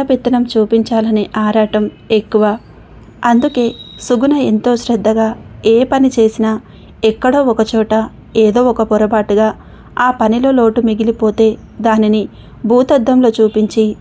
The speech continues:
సుగుణ మీద కేకలేసేది. సుగుణ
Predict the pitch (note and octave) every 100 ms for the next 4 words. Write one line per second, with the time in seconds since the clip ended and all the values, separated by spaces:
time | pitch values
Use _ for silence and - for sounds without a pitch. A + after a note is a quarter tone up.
0 | - - A#3+ A3 A#3+ B3+ A3+ G#3 G#3+ -
1 | - B3 G#3+ A#3 A3+ G#3 A#3 G#3+ A3 -
2 | - - - - - - - - C4+ A#3
3 | C4+ A#3+